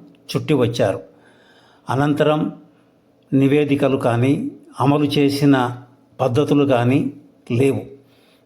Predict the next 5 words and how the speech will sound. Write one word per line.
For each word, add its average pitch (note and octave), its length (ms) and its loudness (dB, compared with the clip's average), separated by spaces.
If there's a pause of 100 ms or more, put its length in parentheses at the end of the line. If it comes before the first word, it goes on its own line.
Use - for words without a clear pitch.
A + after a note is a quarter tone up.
(120)
మళ్ళీ D3+ 320 2
మళ్ళీ D3 340 2
యాత్రలు B2 460 0
మాత్రం A#2+ 520 0
చేస్తున్నారు. A2+ 640 -6